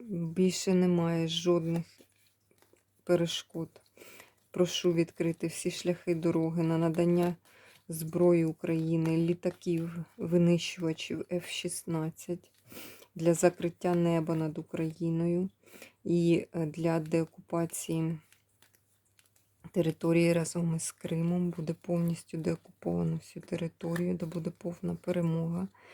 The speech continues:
І буде дуже швидше над-, швидко надаватися вся необхідна зброя. Буде так, без перешкод. Вищі сили, янголів-охоронців, духів роду закликаю, допоможіть відкрити всі шляхи дороги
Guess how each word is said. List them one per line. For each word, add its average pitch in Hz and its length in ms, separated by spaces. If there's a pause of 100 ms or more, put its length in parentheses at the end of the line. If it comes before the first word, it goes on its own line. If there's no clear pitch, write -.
(420)
І 165 40
буде 160 280
дуже 180 320
швидше 170 500
над-, 165 600
швидко 175 460
надаватися 160 760
вся 165 240
необхідна 165 640
зброя. 156 600
Буде 165 300 (100)
так, 170 220 (880)
без 165 240
перешкод. - 680 (260)
Вищі 175 420
сили, 165 460
янголів-охоронців, 175 1500
духів 180 500
роду 165 320
закликаю, 175 720
допоможіть 175 760
відкрити 175 520
всі 185 260
шляхи 175 440
дороги 170 520